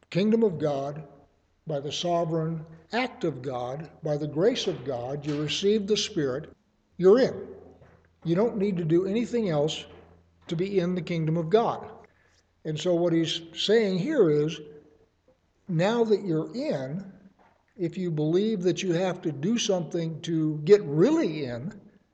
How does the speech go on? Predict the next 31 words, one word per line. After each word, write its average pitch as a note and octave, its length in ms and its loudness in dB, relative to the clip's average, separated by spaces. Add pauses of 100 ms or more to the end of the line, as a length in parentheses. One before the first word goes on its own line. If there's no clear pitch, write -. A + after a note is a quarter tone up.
(340)
you've D#3 220 -6
lost G#3 340 -2
it. - 80 -10 (240)
You're D3+ 280 -8
not D#3+ 280 -8 (380)
doing E3+ 260 2
what's D#3 220 -2
right. F3 240 2 (560)
The D#3+ 180 -6
whole A3+ 280 6
spirit A3+ 480 2
here D3+ 240 0
is D#3 340 -2 (720)
you F3 160 2
are D#3+ 120 8
severed A3 500 0
from B3+ 220 -2
Christ, D3+ 580 -2 (140)
you A3+ 480 2
who A3+ 300 -2
would E3+ 720 0
be F3+ 260 -2
justified E3 880 -2
by D3+ 160 -2
the C#3+ 80 -2
law. F3+ 440 -2 (1120)
Paul F#3+ 280 8
is D#3 120 0
not G3 260 0
against G3+ 320 0
circumcision D#3+ 640 -2